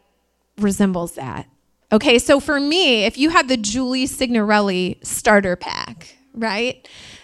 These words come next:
There would probably, my kayak, I talk about it a lot. Get ready, 'cause I'm gonna preach about it all summer. So just get ready. Uh, my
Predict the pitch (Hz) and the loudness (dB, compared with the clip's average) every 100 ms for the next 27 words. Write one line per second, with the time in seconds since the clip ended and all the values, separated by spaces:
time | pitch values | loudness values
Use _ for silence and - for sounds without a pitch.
0 | - 285 302 - 294 254 320 180 269 233 | 0 2 4 2 4 4 2 -2 0 0
1 | - 175 180 160 151 202 - - 214 254 | 0 -4 -4 -4 -6 -6 -12 -6 -4 -2
2 | 214 202 185 180 170 170 180 254 226 196 | 0 0 -2 -2 -4 -4 -2 0 2 0
3 | 165 214 202 196 196 - 170 160 - 160 | -2 -2 -2 -2 -4 -2 -2 -2 -4 -6
4 | 175 147 127 139 202 - - - 160 160 | -6 -8 -8 -8 -10 -12 -14 -6 -4 -4
5 | 202 _ _ _ _ - 190 - 196 180 | -8 _ _ _ _ -8 -8 -6 -4 -2
6 | 165 180 139 220 226 _ _ _ _ - | -2 -6 -6 -8 -8 _ _ _ _ 0
7 | 226 220 220 220 - 247 208 196 202 | 4 6 6 4 2 0 0 0 -4